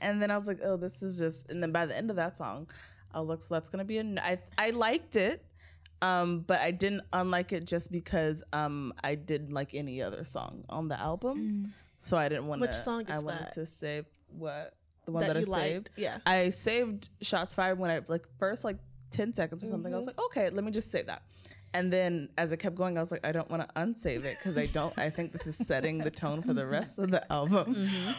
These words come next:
Speaker 1: And I
Speaker 4: Mm-hmm.
Speaker 1: don't wanna have not saved any of these
Speaker 3: Wait,
Speaker 1: songs."
Speaker 3: actually, let's get into Shots Fired.
Speaker 1: Mm-hmm.
Speaker 3: Okay, so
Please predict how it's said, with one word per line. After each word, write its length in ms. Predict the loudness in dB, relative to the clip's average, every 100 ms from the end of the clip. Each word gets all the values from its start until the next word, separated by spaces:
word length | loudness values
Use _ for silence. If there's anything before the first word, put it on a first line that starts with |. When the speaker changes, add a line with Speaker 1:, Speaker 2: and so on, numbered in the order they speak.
| 2
Speaker 1:
And 140 | 4
I 80 | 4
Speaker 4:
Mm-hmm. 80 | 4
Speaker 1:
don't 240 | 4 4 4
wanna 220 | 2 2
have 280 | 2 0 -2
not 420 | -2 -2 -4 -2
saved 280 | -2 0 -4
any 180 | -4 -6
of 100 | -6
these 160 | -6
Speaker 3:
Wait, 100 | -2
Speaker 1:
songs." 340 | -2 -2 -6 -2
Speaker 3:
actually, 380 | -2 -2 -4 -2
let's 220 | -2 -2
get 140 | 0 0
into 280 | 0 -6 -8
Shots 460 | -6 -6 -6 -14
Fired. 500 | -12 -10 -8 -10 -14 -20 -4
Speaker 1:
Mm-hmm. 300 | 2 2 2 -4 -8 -20 -12 -2 -2
Speaker 3:
Okay, 480 | -2 -6 -6 -8 -10
so 600 | -8 -2 0 0 -2